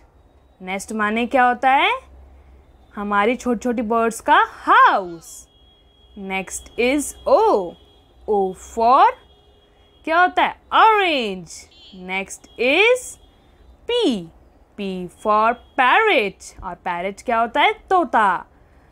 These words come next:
जो कैसे करता है? मीठू मीठू करता है ना। Next is Q। Q for queen। क्वीन माने रानी।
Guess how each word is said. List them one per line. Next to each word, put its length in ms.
जो 80
कैसे 300
करता 280
है? 100
मीठू 320
मीठू 460
करता 320
है 180
ना। 140
Next 440
is 340
Q। 280
Q 140
for 540
queen। 540
क्वीन 380
माने 400
रानी। 680